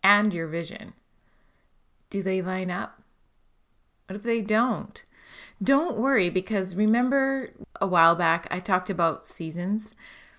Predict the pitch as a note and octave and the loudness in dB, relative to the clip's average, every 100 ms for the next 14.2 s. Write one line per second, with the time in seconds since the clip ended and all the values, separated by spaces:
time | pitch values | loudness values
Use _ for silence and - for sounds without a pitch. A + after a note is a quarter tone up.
0 | _ _ _ - G3 G3+ A#3+ D4 D#4+ B3 | _ _ _ -2 0 4 4 4 2 0
1 | A#3+ F#3+ D#3+ F3+ E3 - - _ - F#3+ | 0 -4 -2 0 0 -4 -14 _ -6 -4
2 | F#3+ F#3 G#3+ G3+ G#3 F#3+ E3 D#3+ D#3 D3 | -4 -4 -2 2 2 2 -2 -6 -6 -6
3 | - - - - - - G3+ G3 G3 F#3 | -6 -10 -12 -20 -14 -2 0 2 0 -4
4 | G3 G3+ F#3 G3 G#3 G#3 G#3+ G#3 - G3+ | -2 2 2 2 2 0 -2 -6 -4 0
5 | B3 C4+ - F3 D#3+ D#3 E3 E3+ E3+ E3+ | 0 -2 -2 0 2 0 -2 -6 -8 -6
6 | E3+ E3 E3 E3 F3 G3 - G3 F#3+ E3+ | -4 -4 -4 -2 0 0 -2 -4 0 2
7 | F3 - F#3+ E3 - G#3+ F#3+ B3 - D#3+ | 0 -2 -4 -2 4 4 6 2 2 2
8 | B2+ C3 D#3+ B3 - - E3+ F3 F#3 F3+ | 4 2 -2 -6 -12 -2 0 0 0 0
9 | F#3+ F3+ G#3 G3+ G3 F#3+ F#3 G#3+ G#3 G3+ | 2 2 2 0 0 2 2 4 4 2
10 | G#3 A#3+ - F#3 F3+ E3+ - E3+ E3 D3+ | 2 0 -4 -4 -2 -2 -2 -8 -8 -4
11 | G3 A#3+ - F3 D3+ C#3+ - - - F#3+ | 0 0 -2 -8 -6 -6 -8 -12 -10 -10
12 | - - - - _ - - - - - | -10 -12 -18 -20 _ -20 -20 -20 -8 -2
13 | G#3+ - - G#3 F#3 B3 D4+ G3+ F#3 E3+ | -2 -2 -4 -2 0 0 0 -2 -2 -2
14 | G#3 C#4 | -2 -6